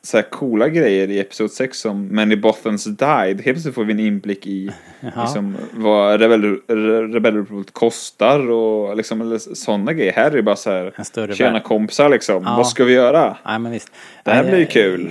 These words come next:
Speaker 2: det, jag håller med. Det, det byggs inte upp, eh, på ett smart sätt här. Det känns inte så riktigt. Men, eh,
Speaker 1: Det känns lite så här half-assed.
Speaker 2: det, det är som du säger. Det känns mer som att det är ett kompisgäng som snackar ihop sig, liksom,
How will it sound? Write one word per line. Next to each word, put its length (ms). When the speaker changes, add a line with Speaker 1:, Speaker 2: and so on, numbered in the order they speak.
Speaker 2:
det, 240
jag 220
håller 140
med. 200
Det, 160
det 200
byggs 240
inte 180
upp, 460
eh, 280
på 120
ett 60
smart 440
sätt 240
här. 200
Det 180
känns 320
inte 180
så 180
riktigt. 320
Men, 280
eh, 180
Speaker 1:
Det 80
känns 180
lite 100
så 80
här 80
half-assed. 1200
Speaker 2:
det, 720
det 140
är 40
som 180
du 60
säger. 220
Det 80
känns 240
mer 160
som 180
att 140
det 80
är 40
ett 60
kompisgäng 520
som 240
snackar 380
ihop 240
sig, 220
liksom, 360